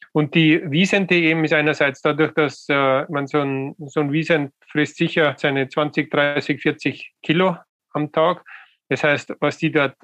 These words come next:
an Futter aufnehmen, dann durch ihre schweren, durch ihr schweres Gewicht, durch ihre Hufe, stören sie aber in einem positiven Sinn auch die Bodenoberfläche. Also das wird auch nicht auf, äh, uniform, sondern wird, wird aufgeweicht. Und insgesamt ist es eben so, dass diese ganze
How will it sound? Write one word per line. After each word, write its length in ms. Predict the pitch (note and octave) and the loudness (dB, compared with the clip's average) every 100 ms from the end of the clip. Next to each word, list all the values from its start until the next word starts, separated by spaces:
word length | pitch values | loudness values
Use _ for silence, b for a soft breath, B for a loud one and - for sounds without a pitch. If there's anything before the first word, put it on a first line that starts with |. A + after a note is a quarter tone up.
| - | -8
an 180 | C3 B2 | -8 -6
Futter 540 | - G3+ D#3+ C3 - _ | -4 -2 0 -2 -4 _
aufnehmen, 800 | - C#3 - D#3 D#3+ E3 D#3+ E3 | -4 -4 0 0 2 0 0 -2
dann 200 | D#3 D3 | -4 0
durch 180 | D#3 D3+ | 0 0
ihre 320 | E3+ D3 C#3+ | 0 2 0
schweren, 640 | C3+ - D3+ D3+ C#3+ C3+ - | 0 2 2 2 0 -4 -8
durch 200 | C#3+ D3 | -4 -2
ihr 80 | D3+ | -2
schweres 380 | - D3+ C#3 - | 0 0 0 -2
Gewicht, 380 | C3+ F#3+ - D#3+ | -2 -2 0 -2
durch 340 | D3 D#3 - | 0 -2 -2
ihre 240 | C#3+ C#3 | -2 0
Hufe, 400 | B2+ F#3+ F3 F#3 B B | 0 0 0 -2 B B
stören 540 | - - E3+ G3+ F3+ | -8 0 2 4 2
sie 160 | D#3 D3 | 2 2
aber 100 | D3 | 2
in 80 | D3 | 0
einem 140 | C#3 | -2
positiven 560 | - F3+ F3 F3 D3 D3+ | -2 -2 0 -2 -2 -2
Sinn 300 | D#3+ D3 D3+ | -2 -2 0
auch 280 | D3 C3+ - - | -2 -2 -4 -4
die 140 | C3+ | -4
Bodenoberfläche. 800 | C3 D3 F3+ G3 F3 E3+ E3+ F3 - D3+ | 0 0 2 2 2 2 0 0 -4 -6
Also 160 | C3+ | -4
das 140 | C#3+ D3 | -4 -2
wird 160 | D#3 | 0
auch 140 | D3+ D#3 | 0 0
nicht 300 | E3 D#3 - | -2 -4 -2
auf, 160 | D#3+ D#3 - | -2 -4 -6
äh, 380 | D#3 C#3+ C#3 C#3+ | 0 2 2 -2
uniform, 540 | - D#3+ D#3+ D#3+ D#3+ D#3 | 0 0 0 0 -2 -2
sondern 340 | D3+ D3 C3+ | -2 -2 -2
wird, 180 | D3 C#3+ B B B B _ | -2 -2 B B B B _
wird 300 | C#3 C#3 - | -6 -6 -4
aufgeweicht. 840 | D3 D3 - D#3+ D#3+ D#3 D3 D#3 D3+ B B - | -4 -4 -2 0 0 0 0 0 -2 B B -8
Und 140 | D3 | -2
insgesamt 640 | G#3 G#3 - G3+ F#3+ F3 | 2 2 0 0 0 0
ist 120 | E3 D#3 | -2 0
es 80 | |
eben 160 | E3 E3 | -2 0
so, 180 | - E3 | 0 0
dass 260 | D#3 D3 | 0 -2
diese 300 | - D#3 D#3+ | -2 -2 -2
ganze 580 | C#3 D3 D#3 - C#3+ B2 | 0 -2 -2 -2 -2 -2